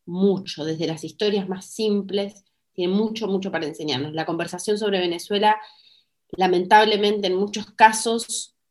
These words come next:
o convenientemente para algunos, se ha reducido a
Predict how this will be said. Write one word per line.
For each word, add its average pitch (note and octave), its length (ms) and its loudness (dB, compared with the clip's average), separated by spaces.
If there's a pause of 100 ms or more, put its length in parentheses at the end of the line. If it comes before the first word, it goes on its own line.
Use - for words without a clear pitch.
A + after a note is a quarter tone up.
(180)
o G3 80 -2
convenientemente G3+ 720 4
para F3+ 160 4
algunos, A#3 720 0
se F3 420 -2
ha F#3+ 440 4 (240)
reducido A3+ 1160 2
a F3+ 420 2